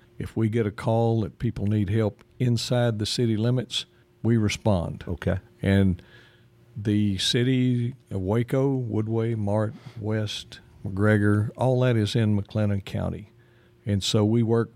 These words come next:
Speaker 1: very closely with our local guys. We don't try to step on their toes,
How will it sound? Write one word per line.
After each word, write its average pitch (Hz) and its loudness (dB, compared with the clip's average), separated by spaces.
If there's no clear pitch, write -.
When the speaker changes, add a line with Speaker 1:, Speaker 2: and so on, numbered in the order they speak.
Speaker 1:
very 135 2
closely 101 -2
with 98 0
our 101 0
local 110 0
guys. 107 0
We 123 0
don't 113 0
try 113 2
to 98 0
step 110 -2
on 107 0
their 104 -2
toes, 104 -2